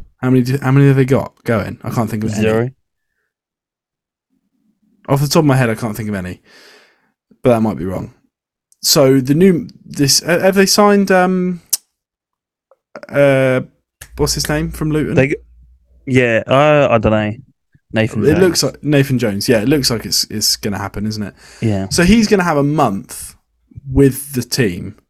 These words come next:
Speaker 1: to drill in whatever he wants.
Speaker 2: Yeah, but this,
Speaker 1: So
Speaker 2: this team stinks of
Speaker 1: <laughs>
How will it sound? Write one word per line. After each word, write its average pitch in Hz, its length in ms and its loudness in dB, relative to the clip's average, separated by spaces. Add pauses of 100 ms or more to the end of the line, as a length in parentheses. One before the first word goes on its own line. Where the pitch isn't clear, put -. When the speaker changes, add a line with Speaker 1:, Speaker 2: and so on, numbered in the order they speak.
(760)
Speaker 1:
to 113 120 -4
drill 113 460 2
in 107 280 2
whatever 101 440 -4
he 98 380 -8
wants. - 520 -6 (360)
Speaker 2:
Yeah, 139 100 2
but 110 140 -4
this, 123 100 0
Speaker 1:
So 127 160 4
Speaker 2:
this 127 240 -6
team 131 340 2
stinks - 880 -2
of 101 320 -8 (120)
Speaker 1:
<laughs> - 80 -2